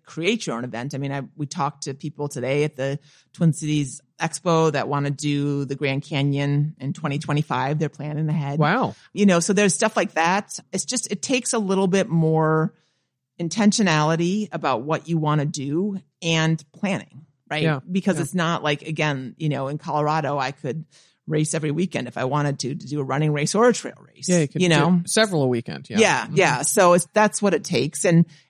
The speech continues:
Speaker 1: and I think a lot of people enjoy still having a goal, right? And I, I realize that I really do like to have that goal out there. I like to
Speaker 2: Yeah.
Speaker 1: have something in the future that gets me out of bed,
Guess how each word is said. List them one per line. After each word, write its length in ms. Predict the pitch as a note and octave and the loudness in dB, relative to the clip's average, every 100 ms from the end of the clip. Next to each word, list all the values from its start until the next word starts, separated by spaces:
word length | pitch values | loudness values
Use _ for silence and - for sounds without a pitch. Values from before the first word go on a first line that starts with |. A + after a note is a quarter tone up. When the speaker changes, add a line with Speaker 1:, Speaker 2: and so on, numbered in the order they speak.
| _ | _
Speaker 1:
and 120 | F#3 | 2
I 80 | F3+ | 2
think 360 | - G#3+ G3+ - | 6 4 4 0
a 80 | - | 2
lot 240 | F#3+ F#3+ G3 | 4 6 6
of 60 | |
people 680 | G#3+ - F#3 E3 D#3 C#3+ - _ | 4 4 6 6 6 4 0 _
enjoy 480 | F3 F3 F3+ E3+ F3 | 4 6 6 6 6
still 220 | E3 - D#3+ | 4 2 0
having 300 | D#3+ C3+ B2+ | 0 0 0
a 60 | |
goal, 380 | C#3+ E2+ - - _ C3+ | -2 -6 -8 -16 _ -2
right? 200 | C#3+ - _ _ _ | 0 -2 _ _ _
And 120 | C#3+ | 0
I, 140 | C#3+ C3+ | 0 2
I 80 | C#3+ | 0
realize 460 | D3 D3 D3+ D3 | 2 2 2 2
that 120 | B2+ B2 | 0 -2
I 40 | |
really 300 | C3+ C3+ C#3 | -2 0 0
do 200 | - C#3+ | 0 0
like 180 | C#3 D3 | -2 -2
to 60 | D3 | -2
have 280 | C#3+ D3+ | -2 0
that 180 | D#3+ D3+ | 0 0
goal 220 | D#3 D#3 | 2 4
out 200 | D#3 D3 | 4 2
there. 120 | D#3+ D3 | 2 2
I 60 | |
like 200 | C3+ C#3+ | 2 0
to 80 | D#3 | 2
Speaker 2:
Yeah. 80 | C#3+ | 2
Speaker 1:
have 120 | B2 | 2
something 400 | - D#3 F#3 F3 | 0 0 2 2
in 120 | D3+ | 2
the 60 | D#3 | -2
future 540 | - D3 - B2+ C#3+ - - - _ _ _ - | -4 -6 -4 -2 -2 -6 -20 -20 _ _ _ -6
that 180 | A2 D3+ | -4 -2
gets 200 | E3 F#3 | -2 2
me 100 | F3+ | 4
out 120 | E3 | 4
of 100 | E3+ | 2
bed, 400 | C3 C3 D3+ | 2 2 0